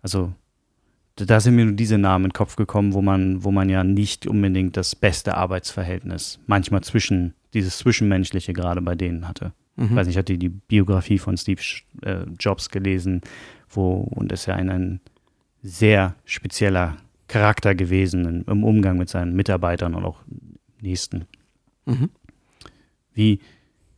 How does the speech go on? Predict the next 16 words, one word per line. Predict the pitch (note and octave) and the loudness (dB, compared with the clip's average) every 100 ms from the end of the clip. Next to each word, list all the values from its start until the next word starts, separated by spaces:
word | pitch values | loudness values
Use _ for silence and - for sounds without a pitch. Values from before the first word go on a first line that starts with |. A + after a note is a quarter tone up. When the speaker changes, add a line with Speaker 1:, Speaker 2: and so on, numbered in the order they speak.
| - | -2
Speaker 1:
wie, | A2 G#2 | 2 2
wie | G2+ | 4
geht | A2+ | 4
das | G#2+ - - - - - - | 4 2 -6 -18 -20 -20 -14
zusammen? | - F#2+ F#2 F2+ F2+ - _ _ _ _ _ - - - - - - - - - | -8 -4 -2 -4 -6 -12 _ _ _ _ _ -20 -20 -18 -16 -16 -18 -20 -20 -10
Speaker 2:
Es | F#3 | -2
sind | G#3+ - B3 A#3 - | -2 -2 -8 -10 -4
so | F#3 F#3 G3+ - | -2 -2 -6 -12
zwei | - G3 F3+ F#3+ - - - | -2 2 4 4 0 -10 -4
Antworten, | - D3 C#3 B2 A#2 A#2+ | 4 4 6 6 6 4
die | A2+ | 2
mir | C3+ | 0
so | B2 | 0
spontan | - C#3 - D3 C3 B2+ - - | 0 -2 2 2 2 0 -4 -4
dazu | C3 - | -4 -4
einfallen. | - C3+ - G#2+ | -2 -2 0 -2